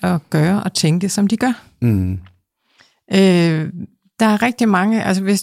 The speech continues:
Speaker 1: hvis, det har du sikkert også oplevet, at der er nogen, der har sagt, "Jamen, jeg er bange for dit og dat."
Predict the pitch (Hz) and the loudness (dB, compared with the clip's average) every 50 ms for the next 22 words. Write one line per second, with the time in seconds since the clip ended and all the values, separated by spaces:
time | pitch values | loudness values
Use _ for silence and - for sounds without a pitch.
0 | - - - 196 196 208 202 - - - - _ _ _ _ _ _ - - - | -6 -8 -4 -2 0 0 0 -2 -8 -14 -18 _ _ _ _ _ _ -18 -12 -10
1 | - 156 147 180 175 160 156 151 - - 156 151 151 143 151 143 - 160 143 147 | -8 -4 -2 0 0 0 0 -2 -2 -2 -2 0 0 -2 -2 -2 -2 -4 -4 -2
2 | 156 143 143 151 165 165 - 160 160 151 156 170 175 170 151 - 147 147 - - | -2 -2 -2 -2 -4 -4 -2 0 0 2 2 0 0 -2 -2 -2 -4 -4 -2 -2
3 | 170 160 170 190 196 196 - 185 180 208 202 - 208 - 190 190 180 196 - - | -2 0 0 0 0 0 -2 -2 -2 -2 -2 -2 -4 -2 -2 -2 -2 -4 -4 -2
4 | 170 175 196 | -4 -4 -4